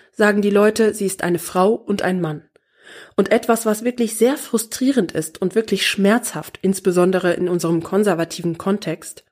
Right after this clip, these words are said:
wenn eine junge Frau oder eine Frau im Allgemeinen ihre eigenen Entscheidungen trifft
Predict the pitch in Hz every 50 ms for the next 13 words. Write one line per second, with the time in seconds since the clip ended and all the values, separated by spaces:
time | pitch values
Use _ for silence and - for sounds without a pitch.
0 | _ _ - 190 196 196 196 202 196 196 190 208 233 240 226 - - - 180 175
1 | 170 170 196 - - - 180 170 160 156 170 170 160 - - 175 175 170 170 156
2 | 160 165 160 165 160 165 160 165 180 185 185 175 - - 165 165 - 175 190 196
3 | 202 190 185 170 170 175 - - 175 180 196 190 165 160 165 165 - - 190 185
4 | 185 -